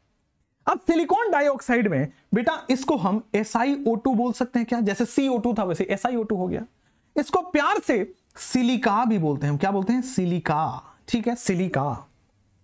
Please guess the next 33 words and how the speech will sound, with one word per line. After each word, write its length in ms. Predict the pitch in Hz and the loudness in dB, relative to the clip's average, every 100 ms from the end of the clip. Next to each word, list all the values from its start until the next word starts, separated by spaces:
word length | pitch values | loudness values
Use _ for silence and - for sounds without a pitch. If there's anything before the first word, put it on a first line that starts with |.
| _ _ _ _ _ - - - | _ _ _ _ _ -20 -18 -4
इट-, 220 | 220 - 330 | -4 0 -2
इसको 200 | 330 339 | 2 0
हम 120 | 359 | 0
commonly 520 | 277 269 339 427 392 | 0 0 2 0 2
known 280 | 269 254 277 | 0 0 -2
as 160 | - | -2
silica। 260 | 214 180 - - _ _ _ - _ - | 0 0 -4 -10 _ _ _ -20 _ -4
अब 100 | 349 | -4
सिलिका 480 | - 330 330 370 466 | 0 0 2 0 0
जो 120 | 370 | 0
है, 160 | 226 294 | 0 0
एसआईओ 420 | 247 247 285 240 | -2 0 -2 0
टू 160 | 233 196 | -2 -2
जो 100 | 180 | 0
है, 100 | 247 | -2
इसके 200 | - 285 | -2 -4
तीन 360 | - 277 311 | 0 0 0
क्रिस्टलाइन 560 | - 233 - 214 185 190 | -2 -4 -2 -2 0 -2
फॉर्म 200 | 175 139 | -2 -2
होते 240 | 123 - | -4 -4
हैं, 80 | 101 _ _ _ _ | -8 _ _ _ _
ठीक 160 | 180 165 | -2 0
है। 120 | 226 - - - | -4 -8 -20 -12
सिलिका 480 | - 311 311 370 370 | -2 0 0 0 -2
के 340 | - 202 269 - _ - | 0 0 0 -8 _ -4
three 240 | 247 359 392 - | 0 0 0 -2
crystalline 580 | 269 262 220 202 254 254 196 | 0 0 0 0 0 0 0
forms 300 | 190 220 - | -2 -4 -2
are 240 | 156 151 165 170 | -2 -2 -2 -2
formed, 280 | 135 113 - _ _ _ _ _ 240 | -2 -4 -8 _ _ _ _ _ -2
three 280 | 262 330 339 _ _ _ _ | 0 0 -4 _ _ _ _
crystalline 720 | 226 226 - 208 185 185 233 240 - _ - 233 | -4 -4 -2 -2 0 0 -2 -6 -14 _ -4 -2
forms 420 | 151 135 - | -2 -8 -12